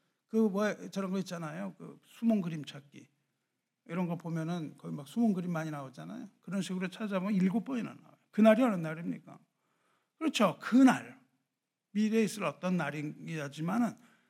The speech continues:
그 날이라고 성경이 얘기하시는 거는 두렵고 떨리는 여호와의 날, 주님의 날을 말합니다. 주님의 날 두 가지입니다. 하나는 우리가 말하는 주일, 주님의 날,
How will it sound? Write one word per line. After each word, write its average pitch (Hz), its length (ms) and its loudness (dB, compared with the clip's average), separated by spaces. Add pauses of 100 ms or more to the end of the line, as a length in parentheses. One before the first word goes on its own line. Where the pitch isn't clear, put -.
(140)
그 - 100 4
날이라고 202 560 8
성경이 175 400 0 (440)
얘기하시는 160 640 -8
거는 196 300 -4 (440)
두렵고 262 640 8
떨리는 233 480 6
여호와의 156 560 -6
날, - 300 -18
주님의 233 540 12
날을 156 440 0 (560)
말합니다. 127 400 -12 (520)
주님의 254 400 10
날 233 280 6
두 185 160 -6
가지입니다. 190 480 2
하나는 233 500 4
우리가 190 340 4
말하는 175 400 0
주일, 160 520 -4 (840)
주님의 185 380 8
날, 127 260 -8